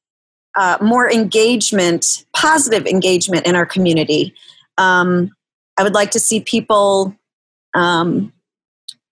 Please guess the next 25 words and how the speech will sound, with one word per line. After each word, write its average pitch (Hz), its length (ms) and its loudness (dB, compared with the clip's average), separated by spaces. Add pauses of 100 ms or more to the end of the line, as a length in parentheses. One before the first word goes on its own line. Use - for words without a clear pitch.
(160)
really 269 260 4
appreciate 247 640 0
what 208 160 2
we 202 140 2
have 226 720 0 (600)
and, 202 600 2 (120)
um, 175 600 0 (1040)
not 269 200 0
just 277 200 0
voice 254 260 2
their 247 120 2
opinion 226 440 2
when 196 160 2
things 214 360 0
are 180 420 2
rough, 185 720 0 (880)
but 208 220 2
voice 240 280 2
their 233 180 2
opinion 208 440 2
when 180 220 2
things 196 340 0
are 165 400 2
positive 185 560 0
too. - 400 -2